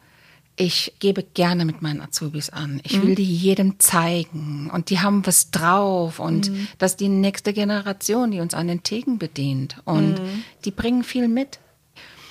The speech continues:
Speaker 1: Und deswegen gehe ich gerne mit ihnen auf Wettbewerben.
Speaker 2: Mhm. Mhm.
Speaker 1: Und wir gewinnen die auch immer.
Speaker 2: Mhm.
Speaker 1: Und es gibt da auch einen Grund zu.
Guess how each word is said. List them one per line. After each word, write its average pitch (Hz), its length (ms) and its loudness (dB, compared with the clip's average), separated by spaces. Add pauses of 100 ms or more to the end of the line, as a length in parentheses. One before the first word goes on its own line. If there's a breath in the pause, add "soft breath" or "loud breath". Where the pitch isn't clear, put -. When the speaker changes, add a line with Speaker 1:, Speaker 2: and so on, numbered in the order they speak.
(840 loud breath)
Speaker 1:
Und 185 140 2
deswegen 175 280 0
gehe 180 80 0
ich 170 100 -6
gerne 170 260 2
mit 160 120 0
ihnen 170 180 -4
auf - 160 -8
Wettbewerben. 127 720 -6 (300)
Speaker 2:
Mhm. 190 540 -2 (280)
Mhm. 170 300 0 (360)
Speaker 1:
Und 165 160 -2
wir 151 100 2
gewinnen 151 360 2
die - 120 -6
auch 160 180 -10
immer. - 380 -6
Speaker 2:
Mhm. 170 480 4 (100)
Speaker 1:
Und 147 120 0
es - 180 -4
gibt - 220 -10
da - 80 -12
auch - 120 -12
einen 175 120 -6
Grund - 400 -4
zu. - 260 -8